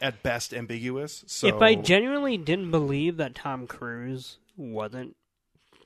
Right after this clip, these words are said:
Speaker 2: going to kill him or beat the shit out of him throughout the whole movie, I would maybe buy that. But he does beat
Speaker 1: When,
Speaker 2: the
Speaker 1: when,
Speaker 2: shit out of him at one
Speaker 1: when?
Speaker 2: point.
Speaker 1: When?
Speaker 2: What do you mean, when? What?
Speaker 1: He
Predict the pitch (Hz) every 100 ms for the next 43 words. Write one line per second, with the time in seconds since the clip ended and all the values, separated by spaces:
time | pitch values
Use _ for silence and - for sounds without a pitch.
0 | _ _ _ _ _ _ _ _ _ -
1 | 113 104 117 131 - 131 131 127 131 _
2 | _ - 143 143 143 131 131 131 123 147
3 | 143 139 147 143 - 143 - 107 - -
4 | 120 135 190 226 262 269 - 226 214 226
5 | 226 214 247 247 254 - 185 - - _
6 | - 185 202 247 151 123 196 202 196 180
7 | 170 196 196 190 180 170 - - 175 170
8 | - _ 294 202 - _ _ - 131 120
9 | 113 113 113 110 101 - _ -